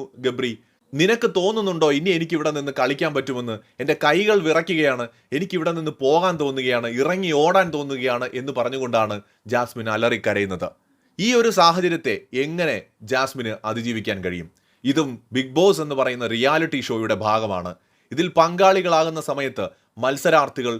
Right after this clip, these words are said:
കഠിനമായ പല പരീക്ഷണങ്ങളെയും നേരിടേണ്ടി വരും, അതിജീവിക്കേണ്ടി വരും. ബിഗ് ബോസിനകത്തെ അതിജീവനം എന്ന് പറഞ്ഞാൽ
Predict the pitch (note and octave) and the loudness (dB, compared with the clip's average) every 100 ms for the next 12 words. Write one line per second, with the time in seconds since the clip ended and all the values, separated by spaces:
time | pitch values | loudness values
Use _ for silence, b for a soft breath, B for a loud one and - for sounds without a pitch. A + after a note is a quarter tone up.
0 | b b C#3 C#3 - E3+ F#3 E3+ D#3+ D#3 | b b 0 0 -2 -2 -2 2 2 2
1 | D#3 D#3 C3+ C3+ C3+ b b A#2 A#2+ F#3 | 2 2 2 4 2 b b -4 -2 -4
2 | - E3 D3 C3+ C3 A#2+ A#2+ C3+ C#3+ C#3 | -4 -6 -2 -2 -2 -2 -2 2 2 2
3 | A#2 A2 A2 _ - A2+ A#2 B2+ A#2 A2+ | 0 -2 -8 _ -10 -8 -4 -4 -4 -4
4 | G2+ F#2+ F#2 F2 _ _ _ - D#3 D#3 | -4 -4 -6 -12 _ _ _ 0 0 6
5 | F#3 A3+ A3+ G3+ G3+ G3+ E3+ E3+ F#3 G3 | 8 8 6 0 2 2 2 0 -4 -4
6 | G3 F#3+ F3+ D3+ D3+ C3+ | -4 -4 0 0 2 0